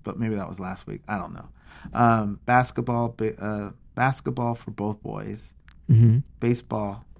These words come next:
Speaker 1: I did have tryouts, but I think I skipped 'em, so I had makeup tryouts. I had tryouts as far as being the coach, so I had to
Speaker 2: Okay.
Speaker 1: be there.
Speaker 2: Okay.
Speaker 1: But my kids didn't try out. We, they missed their slots.
Speaker 2: Okay.
Speaker 1: So they're going for makeups this weekend.
Speaker 2: And you gotta be there for that, too?
Speaker 1: Yes.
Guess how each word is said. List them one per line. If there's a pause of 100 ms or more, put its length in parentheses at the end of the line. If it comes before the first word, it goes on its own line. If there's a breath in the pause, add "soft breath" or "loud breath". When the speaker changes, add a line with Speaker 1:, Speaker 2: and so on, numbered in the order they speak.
(180)
Speaker 1:
I
did
have
tryouts,
but
I
think
I
skipped
'em, (320)
so
I
had
makeup
tryouts. (340)
I
had
tryouts
as
far
as
being
the
coach, (140)
so
I
had
to
Speaker 2:
Okay.
Speaker 1:
be
there. (140)
Speaker 2:
Okay.
Speaker 1:
But
my
kids
didn't
try
out.
We, (140)
they
missed
their
slots.
Speaker 2:
Okay. (240)
Speaker 1:
So
they're
going
for
makeups
this
weekend. (480)
Speaker 2:
And
you
gotta
be
there
for
that,
too?
Speaker 1:
Yes.